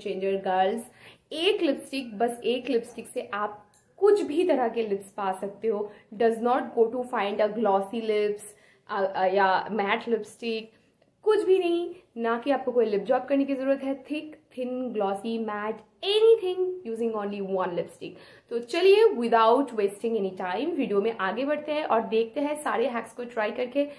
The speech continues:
कौन सा hack successful होता है, कौन सा हैक फेल होता है। Video अच्छा लगा तो video को like कर देना, share करना सबके साथ। Channel पे नए हो तो चैनल को सब्सक्राइब करके बेल आइकन को हिट कर देना। Comments में बताना कि कौन सा हैक सबसे ज़्यादा अच्छा लगा आपको,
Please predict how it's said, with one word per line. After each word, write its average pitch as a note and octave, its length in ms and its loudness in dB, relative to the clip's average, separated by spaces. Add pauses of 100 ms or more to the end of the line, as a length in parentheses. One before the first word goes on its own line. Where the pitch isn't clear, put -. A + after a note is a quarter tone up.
(220)
कौन G#3+ 240 -2
सा B3+ 320 -2
hack G3 260 -6
successful D#4+ 480 -8
होता E4+ 220 -2
है, D#4+ 160 -2 (200)
कौन A3 200 -4
सा A3 160 -4
हैक G3 240 -8
फेल F4 500 0
होता G4 260 4
है। F4 220 4 (240)
Video E4+ 200 0
अच्छा F4 260 2
लगा D4+ 240 -2
तो D4 120 -6
video B3 260 -2
को B3+ 140 -2
like C4 300 2
कर D4 100 -2
देना, D4 280 -4
share C4 240 -2
करना B3 220 0
सबके C#4 360 -6
साथ। C#4 240 -4
Channel A3+ 260 -4
पे B3 140 -4
नए A#3+ 100 -2
हो A#3+ 120 -2
तो A#3+ 60 -4
चैनल A#3+ 180 -6
को A3+ 120 -4
सब्सक्राइब B3+ 420 -6
करके D4 220 -10
बेल C4+ 160 -6
आइकन A3 220 -8
को B3 120 -8
हिट B3+ 220 -8
कर D#4 100 -10
देना। D4+ 380 -6 (240)
Comments F#4+ 280 2
में G#4+ 140 6
बताना G4 200 8
कि G4 140 4
कौन C#4+ 340 4
सा D#4+ 120 2
हैक D4 280 -2 (140)
सबसे - 300 -12
ज़्यादा C4 220 4
अच्छा A#3+ 260 -2
लगा A#3+ 220 -4
आपको, - 800 -4